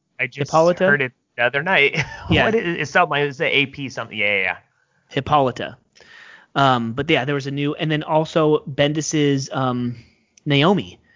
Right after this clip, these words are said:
Speaker 2: She's gonna be in the Justice League of America. So it's like, it's a, a lot, a lot of new characters are gonna be in that new story. So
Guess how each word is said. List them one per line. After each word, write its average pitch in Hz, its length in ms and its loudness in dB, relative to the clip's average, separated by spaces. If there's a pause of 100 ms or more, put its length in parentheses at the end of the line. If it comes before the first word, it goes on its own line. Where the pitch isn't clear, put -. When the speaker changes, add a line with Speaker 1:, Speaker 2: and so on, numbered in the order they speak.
(240)
Speaker 2:
She's 220 220 0
gonna 180 140 0
be 139 80 0
in 131 40 0
the 120 40 -2
Justice 123 260 -4
League 113 100 -2
of 104 60 -6
America. 95 320 -6
So - 160 -2
it's 127 140 -4
like, 123 160 0
it's 143 180 -6
a, 113 220 -2
a 135 40 -6
lot, 143 300 2
a - 20 2
lot 160 200 4
of 160 40 2
new 156 120 0
characters 143 500 0
are 131 40 -8
gonna 131 160 0
be 131 180 0
in 135 240 -2
that 127 180 -2
new 131 140 -2
story. 127 400 0
So 113 320 -2